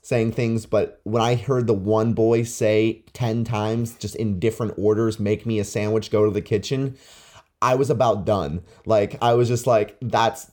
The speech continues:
come on." Like, a little bit more. Like, a little bit more. Uh, that's all I'm asking.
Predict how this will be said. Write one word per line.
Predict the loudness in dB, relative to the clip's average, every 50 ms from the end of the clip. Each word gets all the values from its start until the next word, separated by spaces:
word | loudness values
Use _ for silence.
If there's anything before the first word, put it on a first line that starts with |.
| -14
come | -6 -4 -4 -4
on." | -4 -6 -10 -12 -10 _
Like, | -2 -2 -2 -2 -4 _ _ _ _ _ _ _ _ _
a | -14 -14
little | -12 -10 -8 -8 -4 0 4 4 4 4
bit | 2 0 0
more. | -4 -4 -4 -6 -4
Like, | -4 -2 0
a | 2
little | 2 4 4 4 4 4
bit | 2 0 -2 0
more. | 2 4 4 4 4 2 0 -4 -10 _ _ _ _ _ _ -2
Uh, | 0 2 4 4 6 6 6 6 6 4 4 4 2 2 2 0 -2 -6 -10 -14 -4
that's | -2 0 0 2 2
all | 0 2
I'm | 2 2
asking. | 2 0 0 -2 -2 -2 -2 -2 -2 -6